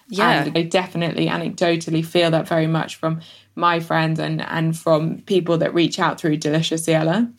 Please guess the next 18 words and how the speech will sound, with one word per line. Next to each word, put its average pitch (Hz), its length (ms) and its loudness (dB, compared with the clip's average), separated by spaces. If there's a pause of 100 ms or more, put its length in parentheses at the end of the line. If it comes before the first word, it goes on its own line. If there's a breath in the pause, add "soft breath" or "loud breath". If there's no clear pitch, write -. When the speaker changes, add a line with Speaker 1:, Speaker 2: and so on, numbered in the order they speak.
(160)
Speaker 1:
Yeah. 156 320 -6 (260)
So - 180 2
I 220 80 6
think 226 180 0
the 247 60 4
thing 254 180 4
is, 226 100 2
if 196 160 -4
you're 247 80 6
starting 196 440 0
to 180 100 -4
recognise 170 540 0
that - 160 -2
maybe 170 380 2
this 165 200 -2
isn't 165 320 -6
for - 80 -4
you 208 420 4